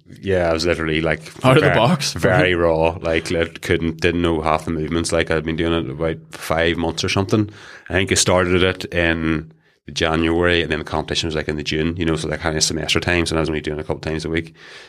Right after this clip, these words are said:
Speaker 1: So, yeah, after that, I was basically just taken by it and wanted to, you know, do more, as, you know, 'cause more's better, as you would imagine, which isn't,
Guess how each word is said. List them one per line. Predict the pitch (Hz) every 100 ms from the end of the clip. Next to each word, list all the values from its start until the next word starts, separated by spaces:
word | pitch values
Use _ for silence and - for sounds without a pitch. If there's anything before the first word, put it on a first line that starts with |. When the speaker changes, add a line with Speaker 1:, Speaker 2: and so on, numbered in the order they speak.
| _
Speaker 1:
So, | - - 82 78 73 -
yeah, | 90 85
after | 78 87 - 78
that, | 76 78
I |
was | 78
basically | 78 - 80
just | 80 - - - -
taken | 85 82 90 87 -
by | 95 95
it | 95 - -
and | 82 80 80 80 - - - -
wanted | 82 85 82 -
to, | 82 78 - _ _ _ -
you | 90
know, | 82 80 80 _ -
do | 87
more, | 82 82 85 90 90
as, | 85 85 - -
you | 85 85
know, | 80
'cause | 85
more's | 87 87 90
better, | 85 85 104 101 -
as | 90 92 - - -
you | 90
would | 92
imagine, | 92 92 107 113 - - - -
which | 85 80 -
isn't, | 80 85